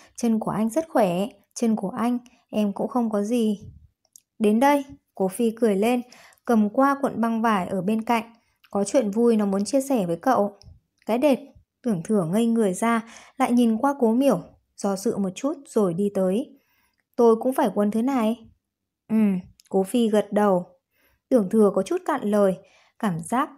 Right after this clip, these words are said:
cái ghế ngồi ở tới trước mặt cậu, kéo ống quần lên. "Được thôi." Cố Phi nắm lấy chân của cậu, đặt lên chân của mình, cầm lấy băng vải, quấn vào một vòng.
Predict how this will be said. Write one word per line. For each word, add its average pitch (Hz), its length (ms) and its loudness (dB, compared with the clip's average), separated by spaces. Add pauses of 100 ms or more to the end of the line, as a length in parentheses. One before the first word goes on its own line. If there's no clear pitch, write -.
(280)
cái 190 240 -4
ghế 190 120 0
ngồi 233 420 2
ở 165 120 -4
tới 156 240 -6
trước 320 180 -6
mặt 254 140 -4 (100)
cậu, 214 220 0 (380)
kéo 190 160 0
ống 202 220 -4
quần 254 180 2
lên. 220 300 0 (420)
"Được 220 160 -4
thôi." 277 300 4 (600)
Cố 185 120 -2
Phi 220 360 -2
nắm 196 220 -4
lấy 196 120 -2
chân 269 260 0
của 175 120 -2
cậu, - 460 -2
đặt 190 220 -6
lên 214 140 -2
chân 214 220 -2
của 190 120 -4
mình, 180 300 -4 (500)
cầm 226 140 4
lấy 214 120 4
băng 269 240 0
vải, 233 260 0 (160)
quấn 190 260 -4
vào 247 200 0
một 180 200 -6
vòng. 185 240 -4